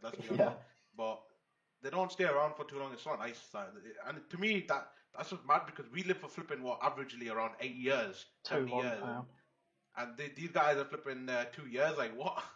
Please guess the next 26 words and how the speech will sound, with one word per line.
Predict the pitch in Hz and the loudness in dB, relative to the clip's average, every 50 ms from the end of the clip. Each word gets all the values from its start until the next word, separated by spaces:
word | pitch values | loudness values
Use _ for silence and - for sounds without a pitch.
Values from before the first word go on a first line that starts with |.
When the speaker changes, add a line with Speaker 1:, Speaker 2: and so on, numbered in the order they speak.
| - _ _ _ _ _ | -18 _ _ _ _ _
Speaker 1:
<laughs> | _ _ _ - - - - - _ | _ _ _ -20 -20 -20 -20 -20 _
What's | 135 147 156 220 | -10 -6 -2 0
Speaker 2:
Yeah. | 208 - | 0 2
Speaker 1:
going | - 143 143 | 0 0 -2
on | 131 117 | -2 -2
there? | 123 131 139 151 151 143 131 | 0 2 4 6 6 4 4
How | 127 127 | 2 -2
does | 135 139 | -2 -4
that | 147 139 | -4 -4
make | 151 151 151 - | -2 -4 -6 -6
any | 147 139 | -8 -8
sense? | 131 147 143 151 147 - - - - | -6 -8 -8 -8 -10 -12 -14 -14 -12
Like, | 214 202 202 190 87 185 190 | -14 -14 -14 -16 -18 -18 -20
it's | 202 - _ _ - | -20 -20 _ _ -2
kinda | 151 147 123 104 | -2 -2 -2 -4
strange, | - - 139 131 175 - - | -6 -6 -6 -6 -6 -6 -8
but, | 110 107 104 - - _ _ _ _ _ _ _ _ _ _ _ _ _ _ _ - | -8 -8 -8 -10 -14 _ _ _ _ _ _ _ _ _ _ _ _ _ _ _ -10
um, | 110 110 107 104 101 98 98 104 104 107 104 101 - _ _ _ _ _ _ _ - - - - _ _ - | -8 -6 -6 -4 -6 -8 -10 -12 -16 -18 -18 -20 -20 _ _ _ _ _ _ _ -20 -20 -20 -20 _ _ -20
like, | - 196 190 190 _ _ _ _ _ _ _ _ _ _ _ _ _ _ _ _ _ _ _ _ _ _ _ _ _ _ _ - | -20 -20 -20 -20 _ _ _ _ _ _ _ _ _ _ _ _ _ _ _ _ _ _ _ _ _ _ _ _ _ _ _ -14
two | - 165 156 | -12 -6 0
years, | 143 139 139 135 123 110 | 2 4 4 2 2 -2
like, | 110 104 101 - - _ 113 | -6 -8 -8 -10 -16 _ -20
it's | - - | -8 -4
not | 180 160 123 | -2 -2 0
nice | 117 127 127 123 - | 0 -2 -4 -4 -6
'cause | - 117 104 | -10 -14 -14